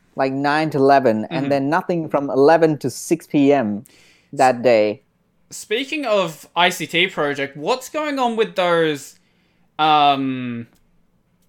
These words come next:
Speaker 2: what were they called? Um,
Speaker 1: Status report,
Speaker 2: status report
Speaker 1: backlog.
Speaker 2: presentation.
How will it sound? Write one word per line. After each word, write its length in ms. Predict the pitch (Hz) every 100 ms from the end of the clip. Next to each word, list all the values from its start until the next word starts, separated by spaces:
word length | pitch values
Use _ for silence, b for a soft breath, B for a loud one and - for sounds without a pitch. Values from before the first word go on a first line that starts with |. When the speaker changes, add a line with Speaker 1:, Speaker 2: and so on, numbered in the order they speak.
| _ _ _ _ _ _ _ _ -
Speaker 2:
what 200 | 156 156
were 80 | 143
they 100 | 135
called? 420 | 139 117 117 123 _ _ _ _ _ _ _ _ _ _ _ _ _ -
Um, 880 | 135 135 131 127 127 123 120 117 117 _ _ _ _ _
Speaker 1:
Status 300 | 117 127 139
report, 380 | 170 175 180 175
Speaker 2:
status 300 | 190 208 220
report 300 | 185 180 170
Speaker 1:
backlog. 240 | 135 175
Speaker 2:
presentation. 580 | 170 147 214 - 110 127